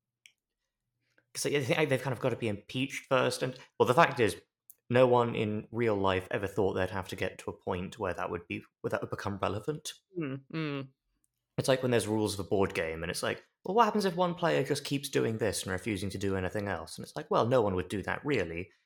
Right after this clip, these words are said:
Speaker 1: And then the worst person you know just goes, "Well, it looks like I'm going to need another thousand tokens at board game night," and, ah!
Speaker 2: Yeah.
Speaker 1: Uh,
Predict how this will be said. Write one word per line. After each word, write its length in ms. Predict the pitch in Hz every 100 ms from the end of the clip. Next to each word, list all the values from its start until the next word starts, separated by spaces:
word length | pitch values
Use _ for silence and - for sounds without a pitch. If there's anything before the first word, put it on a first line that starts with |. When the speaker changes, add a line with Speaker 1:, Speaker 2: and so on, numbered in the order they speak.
| _ 107
Speaker 1:
And 80 |
then 100 | 95 92
the 180 | 90 85
worst 380 | 113 107 - -
person 380 | 107 101 110 95
you 160 | 95
know 420 | 90 95 85 82 82 _ _ -
just 160 | 90 -
goes, 300 | 87 82 -
"Well, 160 | 90
it 80 | 82
looks 180 | 104 -
like 140 | 90
I'm 100 | 113
going 160 | 101 87
to 80 | 92
need 180 | 107 101
another 200 | 92 90
thousand 640 | - 139 131 117 110 92
tokens 480 | - 143 - 82 -
at 120 | 92
board 220 | - 90 -
game 240 | 92 85
night," 280 | 87 90 -
and, 80 | 110
ah! 280 | 143 - - _ _ _ _ _ _ _ _ _ _ _ - - - -
Speaker 2:
Yeah. 320 | 175 151 147
Speaker 1:
Uh, 80 | 135